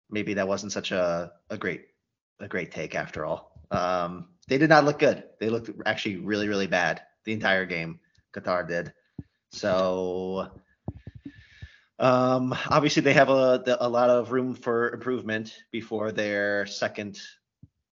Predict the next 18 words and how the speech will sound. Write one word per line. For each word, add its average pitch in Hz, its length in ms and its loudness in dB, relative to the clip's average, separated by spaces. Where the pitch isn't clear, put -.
match 101 640 -4
of 95 240 -6
the 107 60 -10
group 120 180 -8
stage. - 420 -14
And 90 120 -12
I'm 92 160 -10
sure 101 180 -8
they're 98 100 -6
gonna 98 120 -6
come 104 220 -4
out 92 220 0
hot 113 320 2
and 98 340 -8
they're 98 100 -6
gonna 95 140 -6
be 98 220 -4
fierce 127 640 -2